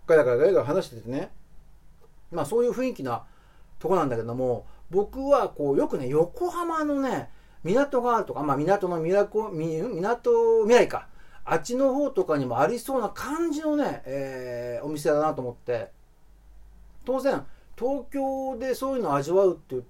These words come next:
たら、ね、港未来のような雰囲気ってないんで、ちょうどアンカフェってそんな感じだったんです。あ、これ港未来とか、まあ、横浜でもちょっと、お、何、逗子とかあっちの方行けばあるなっていうような雰囲気。ただ東京では、まあ、まあ、ないかなと。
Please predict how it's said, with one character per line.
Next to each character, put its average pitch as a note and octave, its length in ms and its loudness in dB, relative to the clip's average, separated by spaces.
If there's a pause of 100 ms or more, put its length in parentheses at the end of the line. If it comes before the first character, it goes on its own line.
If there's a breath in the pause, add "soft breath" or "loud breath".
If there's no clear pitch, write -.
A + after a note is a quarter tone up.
(140)
た C3+ 120 0
ら、 A#2 240 -2 (320 soft breath)
ね、 E3+ 140 0
港 A3+ 360 0
未 A3+ 160 -2
来 F#3 720 -2
の D#3 100 -8
よ D3+ 120 -2
う - 20 -2
な C#3 120 -4
雰 D3 140 -6
囲 D3 60 -8
気 C#3 100 -16
っ - 40 -14
て B2 120 -6
な D3 180 -2
い A3 80 -2
ん B2 200 -4
で、 A2+ 200 -4 (160 soft breath)
ち - 80 -4
ょ - 40 0
う - 20 2
ど G3+ 80 0
ア C4 80 0
ン D4 80 0
カ C#4+ 140 -4
フ C#4 60 -4
ェ - 40 -2
っ - 20 -16
て - 120 0
そ C4+ 100 -2
ん C#4 60 4
な C4 80 2
感 C4 360 -2
じ A#3+ 80 -4
だ A#3+ 80 4
っ A#3 80 -2
た D#3+ 140 -2
ん - 20 -2
で A#2 80 -6
す。 - 140 -6
あ、 - 160 -2 (380 soft breath)
こ B3 120 4
れ F#3 80 4
港 C4 380 0
未 F#4+ 160 -4
来 D4 180 0
と C3+ 140 -4
か、 B2 320 -2
ま C3 140 -4
あ、 B2+ 80 0
横 C#3 240 -2
浜 B3 180 2
で A#3 80 -2
も D3+ 120 -4
ち D3+ 80 -6
ょ D#3+ 40 -4
っ - 40 -20
と、 C3 100 -2
お、 A#2 500 0
何、 B2 140 -8
逗 D3 120 -4
子 D3 100 -8
と B2 100 -6
か G#2+ 120 -8
あ B2+ 40 -6
っ - 20 -6
ち D3 100 -10
の A3 60 -4
方 G3 60 0
行 C#3+ 60 -4
け - 100 -8
ば - 200 -2
あ A3 60 8
る B3 120 6
な F#3 180 4
っ F#3 100 -2
て - 140 -12
い C3+ 40 -4
う B2 60 -6
よ A#2 60 -6
う - 20 -6
な A2+ 60 -8
雰 D3 100 -2
囲 - 60 -6
気。 - 160 -16 (200 soft breath)
た G3 120 2
だ - 40 -4
東 D#4+ 280 0
京 F4 180 2
で E4+ 80 2
は、 B2+ 220 0 (680 soft breath)
ま A3 360 -4
あ、 - 40 -18 (120)
ま E3 260 -4
あ、 - 120 -12 (120)
な D3 220 -4
い - 40 -2
か A#2+ 120 -6
な A2 140 -8
と。 - 40 -16